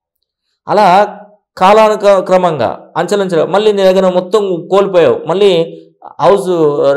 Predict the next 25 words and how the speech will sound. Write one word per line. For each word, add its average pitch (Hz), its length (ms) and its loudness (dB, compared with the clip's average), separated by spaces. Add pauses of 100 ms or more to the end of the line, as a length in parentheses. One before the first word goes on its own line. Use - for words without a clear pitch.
(160)
రెంటెడ్ 180 300 0
హౌస్‌లో 151 220 0
అక్కడ 143 360 -2
మెదగాలి. 139 440 -2 (1120)
అంటే 190 180 -4 (500)
నువ్వు 139 160 -6
ఎక్కడ 131 380 2
ఉన్నా 202 320 2
కూడా 190 480 -2 (920)
సర్దుకుపోయే, 190 800 0
కాంప్రమైజ్ 180 680 -2
అయ్యే 160 480 -2
తత్వం 185 360 -6
కనుక 156 540 -2
మనలో 175 280 0
ఉంటే 170 540 -4 (300)
మనం 147 140 -6
ఎక్కడికి 151 420 -4
వెళ్ళినా 160 260 -4
కూడా 151 380 -8 (180)
డెవలప్ 170 320 2
అవుతాం 110 280 -4
ఖచ్చితంగా. 87 420 -12 (1600)
ఇప్పుడు 156 600 -6
కాలం 180 300 2